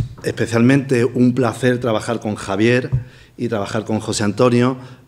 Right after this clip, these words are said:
porque nos ponen las cosas muy fáciles. Eh, básicamente hacemos, eh, equipo, como ha explicado José Antonio. El, el cartel lo hemos hecho un poco a la limón. Cuando, eh, José Antonio me, me planteó que, que trajésemos a We Are Not D J,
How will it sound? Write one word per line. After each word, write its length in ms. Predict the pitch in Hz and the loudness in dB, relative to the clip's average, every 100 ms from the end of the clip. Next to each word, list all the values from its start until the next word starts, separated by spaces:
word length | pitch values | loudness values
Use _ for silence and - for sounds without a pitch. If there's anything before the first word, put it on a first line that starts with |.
| _ | _
porque 840 | 131 113 113 107 104 104 101 101 | -2 -2 -2 0 4 4 2 0
nos 180 | 110 101 | -2 -4
ponen 240 | 101 120 113 | 0 2 2
las 120 | 107 | -2
cosas 220 | 110 107 | -6 -4
muy 200 | 107 117 | 2 2
fáciles. 720 | 113 131 127 - 117 143 - - - - _ | 2 0 0 0 0 0 -4 -18 -20 -20 _
Eh, 840 | 127 123 120 117 113 110 107 104 107 104 - _ _ _ | 2 6 6 6 4 2 0 -2 -6 -10 -14 _ _ _
básicamente 920 | 151 139 139 117 135 127 120 131 131 | -20 -12 -4 0 0 0 2 2 2
hacemos, 340 | 120 131 120 110 - - | -2 0 -2 -2 -14 -20
eh, 240 | - 131 131 | -12 -10 -6
equipo, 480 | 117 - 131 139 | -6 -2 0 0
como 180 | 135 110 | 0 -2
ha 80 | 107 | -2
explicado 360 | 104 127 110 107 | -4 -6 -4 -4
José 180 | 110 | -4
Antonio. 480 | 110 107 117 123 131 131 - - - - | -4 0 2 2 0 -4 -18 -20 -16 0
El, 500 | 117 117 110 107 113 | 2 4 4 0 -2
el 180 | 110 101 | -4 -2
cartel 720 | 104 104 110 110 120 123 117 | -4 -4 -2 0 2 2 0
lo 100 | 113 | 0
hemos 240 | 113 113 | 0 -2
hecho 140 | 113 | -4
un 80 | 113 | -4
poco 320 | 113 104 110 | -4 0 0
a 160 | 107 104 | 0 -2
la 120 | 107 | -2
limón. 420 | 110 110 131 147 143 - - | 0 0 0 -2 -8 -18 -10
Cuando, 640 | 120 107 104 104 101 104 113 | -4 -2 0 -2 -4 -6 -8
eh, 100 | 104 | -10
José 200 | 113 104 | -8 -6
Antonio 240 | 104 113 | -2 0
me, 140 | 113 | 0
me 380 | 113 113 110 110 | -2 -4 -2 -2
planteó 440 | 104 107 107 107 107 | -2 -4 -2 -2 -2
que, 400 | 110 107 107 110 | 0 0 0 -4
que 120 | 113 | -8
trajésemos 480 | 107 107 104 107 107 | -8 -10 -4 -2 0
a 40 | |
We 200 | 104 107 | 2 2
Are 160 | 104 104 | 2 0
Not 220 | 104 104 | -4 -2
D 100 | 104 | -4
J, 400 | 98 110 120 117 | 0 2 2 -2